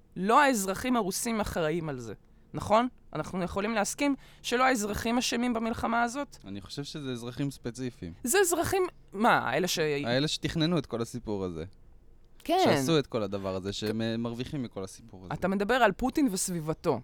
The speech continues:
Speaker 1: כן?
Speaker 2: לא רע, כן, אבל כן.
Speaker 1: איזה עוד, איזה עוד רוסים מרוויחים מהמלחמה הזאת? האלה שהולכים ו-, ו-, זה-
Speaker 2: לא, לא, אלה שמוכרים נשק,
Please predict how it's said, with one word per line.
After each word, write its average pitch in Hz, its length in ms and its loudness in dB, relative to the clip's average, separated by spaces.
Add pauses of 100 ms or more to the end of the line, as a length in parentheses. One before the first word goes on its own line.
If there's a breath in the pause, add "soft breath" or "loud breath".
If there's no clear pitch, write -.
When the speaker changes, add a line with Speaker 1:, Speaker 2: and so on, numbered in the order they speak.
Speaker 1:
כן? 185 240 0 (160)
Speaker 2:
לא 120 340 2
רע, 185 140 4 (140)
כן, 156 280 0 (120)
אבל 110 280 -8 (200)
כן. 117 220 -10 (300)
Speaker 1:
איזה 233 200 4
עוד, 254 240 4
איזה 277 180 2
עוד 254 80 0
רוסים 269 340 2
מרוויחים 233 400 2
מהמלחמה 202 480 2
הזאת? 147 300 0 (320 soft breath)
האלה 190 200 6
שהולכים 208 460 2
ו-, 226 40 4 (420)
ו-, 147 140 -2 (460)
זה- 170 400 2
Speaker 2:
לא, 143 160 2
לא, 196 240 6
אלה 185 120 4
שמוכרים 135 680 0
נשק, 107 340 -2